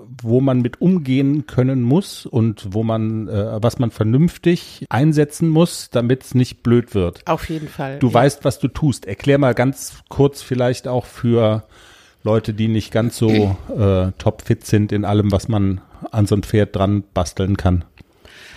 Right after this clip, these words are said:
Speaker 2: Also ab der Klasse L ist ja in vielen Prüfungen Kandare Pflicht. Der Sinn erschließt sich mir zwar nicht immer, aber gut. Ähm, wenn ich reiten will auf dem Turnier, dann muss ich das Pferd daran gewöhnen, dass er auch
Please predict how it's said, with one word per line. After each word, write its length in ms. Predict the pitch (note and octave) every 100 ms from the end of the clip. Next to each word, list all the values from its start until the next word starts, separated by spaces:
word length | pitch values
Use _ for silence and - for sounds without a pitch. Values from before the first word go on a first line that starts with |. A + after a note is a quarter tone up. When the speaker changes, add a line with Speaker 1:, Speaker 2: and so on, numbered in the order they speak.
| -
Speaker 2:
Also 180 | F3+ F#3
ab 180 | E3+
der 120 | - F#3+
Klasse 420 | G#3 F#3 - -
L 420 | F3+ G#3+ A#3+ A3+
ist 260 | - F#3+ -
ja 160 | G3 F#3
in 400 | - F3 E3 D#3+
vielen 480 | - - G#3+ G3+ F#3+
Prüfungen 400 | F#3 G3 - G3
Kandare 680 | F#3 F#3 E3+ E3 F3 F3 E3+
Pflicht. 640 | - - D#4 - - - _ - - - - -
Der 120 | D3
Sinn 200 | D3+ F#3+
erschließt 440 | E3+ - F3+ F#3 -
sich 200 | F3+ E3+
mir 120 | D#3
zwar 220 | - D#3
nicht 280 | D#3 - -
immer, 320 | F3+ G3 F#3
aber 240 | - E3+ D#3+
gut. 400 | D3 D3 - - -
Ähm, 360 | E3 E3+ E3+
wenn 160 | F#3+ G#3
ich 340 | A3+ - -
reiten 380 | F#3 G#3 A3+ A#3+
will 160 | A3+ G#3
auf 120 | G3+
dem 120 | G3+
Turnier, 420 | - G3+ G3 G3
dann 200 | F#3 F#3
muss 240 | F3 F#3+ G3
ich 200 | F#3 - _ _ _ -
das 160 | G3
Pferd 260 | - F#3+ F#3
daran 240 | F#3+ F#3+
gewöhnen, 380 | F#3 E3+ E3+ F#3
dass 180 | E3+ -
er 180 | E3 -
auch 160 | E3